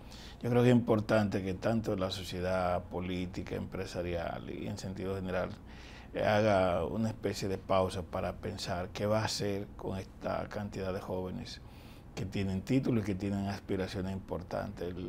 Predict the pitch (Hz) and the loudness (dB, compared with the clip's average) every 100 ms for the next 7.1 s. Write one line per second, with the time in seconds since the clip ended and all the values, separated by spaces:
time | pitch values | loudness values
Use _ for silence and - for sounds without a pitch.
0 | 98 104 98 87 92 80 107 113 117 123 | -6 -6 -4 -4 -4 -6 -6 0 4 6
1 | 123 110 117 113 113 104 107 104 101 104 | 6 6 6 4 2 2 2 2 0 -4
2 | 101 98 104 104 101 95 98 101 - - | -4 -2 0 0 -2 -4 -6 -6 -12 -14
3 | - - - - 104 98 - 113 104 101 | -14 -14 -8 0 0 2 2 4 2 2
4 | 101 101 104 95 95 95 101 95 101 85 | -2 0 0 0 0 0 2 0 0 -4
5 | 87 90 92 101 98 92 90 92 95 95 | -4 -4 -2 -2 0 0 0 0 -2 -2
6 | 101 98 92 95 101 101 101 101 98 113 | -6 -4 -4 -4 -4 -4 0 0 -2 -4
7 | - | -8